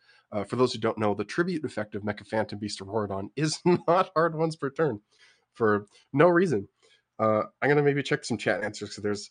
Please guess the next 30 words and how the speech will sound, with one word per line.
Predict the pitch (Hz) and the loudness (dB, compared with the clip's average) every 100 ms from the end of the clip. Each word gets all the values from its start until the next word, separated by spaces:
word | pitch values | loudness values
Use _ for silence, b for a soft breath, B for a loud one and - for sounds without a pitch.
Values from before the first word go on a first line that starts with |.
| - | -4
uh, | 107 117 | -2 -2
I'm | 113 | 0
seeing | 151 151 | 2 2
a | |
lot | 135 117 | 4 2
of | 143 | 2
Mystic | 123 123 160 - | 0 -2 -4 0
Mine. | 101 95 120 _ _ | 0 -2 -6 _ _
Uh, | 107 104 | -6 -2
that | 110 127 | -2 0
is, | 120 110 - - | -2 -2 -6 -6
uh, | 107 - | -6 -2
that | 113 131 - 110 | 0 0 0 -2
is | 110 | 2
actually | 110 - 107 | 0 0 -4
my | 101 92 | -4 -4
answer, | 92 113 - | -6 -8 -8
I | 92 | -6
think. | 104 - | -8 -10
Just, | - - - | -14 -16 -8
it | 113 107 | -8 -6
should, | - 127 110 110 _ _ _ _ | -4 -4 -4 -8 _ _ _ _
I'm | 113 | -4
sorry, | 113 170 180 | 2 4 4
Jeff. | 151 151 156 - _ - | 4 2 2 -12 _ -6
Uh, | 104 90 | -4 -4
I'm | - | -2
sorry, | 127 131 | 2 2
Jeff | 139 - | 0 -2
Leonard. | 120 117 117 | 0 0 -2